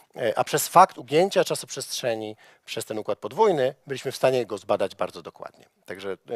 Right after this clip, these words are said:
to pokazuje, że mamy w rękach narzędzie, które nas doprowadzi do znalezienia, e, czarnych dziur. Więc jeszcze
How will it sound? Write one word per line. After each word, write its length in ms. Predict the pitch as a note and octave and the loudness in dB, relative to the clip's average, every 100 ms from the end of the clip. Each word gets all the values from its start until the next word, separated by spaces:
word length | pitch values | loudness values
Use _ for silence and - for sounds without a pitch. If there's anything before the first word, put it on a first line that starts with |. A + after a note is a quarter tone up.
| G#2 G#2 _ - | -6 -6 _ 2
to 160 | D3 | 2
pokazuje, 460 | D3+ D3+ C3+ D3+ D3+ | 2 0 0 2 2
że 220 | C3 C3 - - - | 4 2 2 -16 -6
mamy 380 | B2+ D3+ G3 E3+ | 6 10 10 10
w 60 | |
rękach 340 | D3 F3 E3+ C3 | 8 6 6 2
narzędzie, 500 | C3 D#3 G#3 C3+ G#2 | 4 6 6 4 -4
które 240 | - C3 | -4 -2
nas 120 | B2+ | -2
doprowadzi 540 | A2+ B2 G#2 G#2 G2 G2 | -2 -4 0 0 0 -10
do 280 | E2+ D#2+ - _ - _ - | -10 -10 -14 _ -20 _ -6
znalezienia, 640 | G#2 G2 F#2+ F2+ F2 E2 _ _ - | -2 -2 -4 -4 -4 -4 _ _ -10
e, 760 | F#2 F2+ F2 F2 F2 F2 F2 F2 | -6 -4 -2 -2 -4 -4 -6 -2
czarnych 340 | G2+ F2 F#2 | -2 -2 -6
dziur. 220 | - - - _ _ _ - - - - _ _ | -14 -20 -20 _ _ _ -20 -20 -20 -20 _ _
Więc 160 | F3 F3+ | 2 6
jeszcze 200 | G#3 | 8